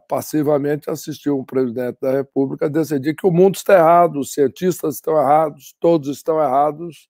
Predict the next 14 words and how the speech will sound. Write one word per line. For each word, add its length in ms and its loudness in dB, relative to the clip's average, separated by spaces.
os 180 -6
instintos 760 -4
dele 400 0
é 80 -2
que 120 -14
prevalecem. 720 -6
Portanto, 440 2
felizmente, 600 0
houve 180 4
uma 240 -2
reação 640 2
e, 640 4
em 220 -2
consequência, 1120 -2